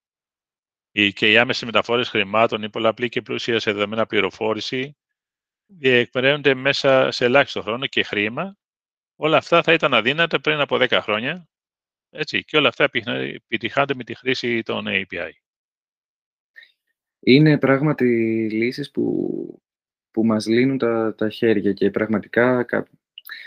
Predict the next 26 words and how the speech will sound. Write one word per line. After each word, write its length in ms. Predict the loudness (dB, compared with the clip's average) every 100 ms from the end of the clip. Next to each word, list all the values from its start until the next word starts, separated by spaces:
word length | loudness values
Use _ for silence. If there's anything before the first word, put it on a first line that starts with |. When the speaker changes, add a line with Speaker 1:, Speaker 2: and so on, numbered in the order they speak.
| -20 _ _
Speaker 2:
είναι 1040 | 2 4 6 6 4 2 0 -2 -2 -6 -12 -18 -20 -20 _ -20 _ _ _ _ _ _ -10
φανταστική 640 | -4 -2 0 -2 4 6
η 80 | 6
εξέλιξη 580 | 6 4 4 2 -2
που 100 | -4
βλέπει 400 | 2 2 4 2
κανείς, 720 | 2 0 2 2 2 0 -2 -2
ε, 460 | 0 0 -2 -4 -6
στο 180 | -4
δικό 180 | -2 -2
σας 160 | -2 -2
χώρο 280 | 2 2 4
και 200 | 2 4
οι 100 | 4
νέες 240 | 4 4
δυνατότητες 720 | 2 -2 2 2 2 0 -4 -2
και 140 | -4
το, 420 | -2 -2 -2 -4 -6
και 120 | -2
το 100 | -2
πώς 180 | 0 0
η 40 |
τεχνολογία 500 | -2 0 0 2 2
πραγματικά 680 | 0 -2 -6 -2 0 0 -2 -6 -16 _ _ _ _ -14
μας 180 | -14
προχωράει. 540 | -8 -4 0 2 4